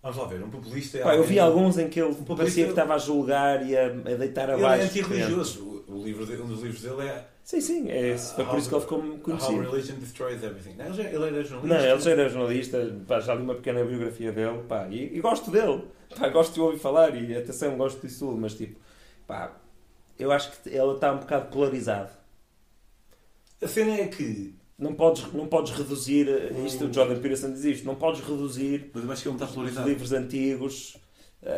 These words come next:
Speaker 2: a superstição burra, percebes? Tipo, pá, pode haver mais do que isso, pode haver ali muita sabedoria.
Speaker 1: Ele,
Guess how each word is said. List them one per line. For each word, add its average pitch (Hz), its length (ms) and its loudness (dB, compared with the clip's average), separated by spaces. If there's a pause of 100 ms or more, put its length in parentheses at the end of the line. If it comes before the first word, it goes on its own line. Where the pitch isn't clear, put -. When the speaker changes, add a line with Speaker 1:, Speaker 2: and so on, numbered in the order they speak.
(160)
Speaker 2:
a 123 60 2
superstição 135 840 -2
burra, 127 520 0
percebes? 131 380 -4
Tipo, 110 360 -12
pá, 110 180 -6 (300)
pode 143 200 -2
haver 143 140 0
mais 147 220 0
do 139 80 -4
que 131 160 -10
isso, 110 280 -8
pode 120 180 -8
haver 120 160 -6
ali 123 160 -4
muita 123 240 -10
sabedoria. 117 580 -6 (2250)
Speaker 1:
Ele, 131 420 -2